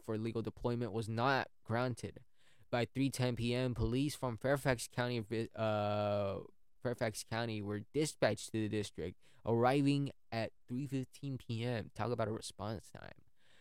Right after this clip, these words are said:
Shortly after four P M, the White House released a video of Trump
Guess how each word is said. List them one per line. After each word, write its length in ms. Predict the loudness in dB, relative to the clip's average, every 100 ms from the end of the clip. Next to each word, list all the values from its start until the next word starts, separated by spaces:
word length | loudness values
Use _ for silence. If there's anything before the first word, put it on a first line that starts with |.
| -4
Shortly 280 | 6 10 10
after 240 | 8 4
four 240 | 4 4 6
P 180 | 4 4
M, 180 | 2
the 60 | 2
White 200 | 2 2
House 260 | 2 2 2
released 340 | 0 0 -2
a 40 |
video 300 | 0 2 4
of 120 | 2 0
Trump 300 | 0 0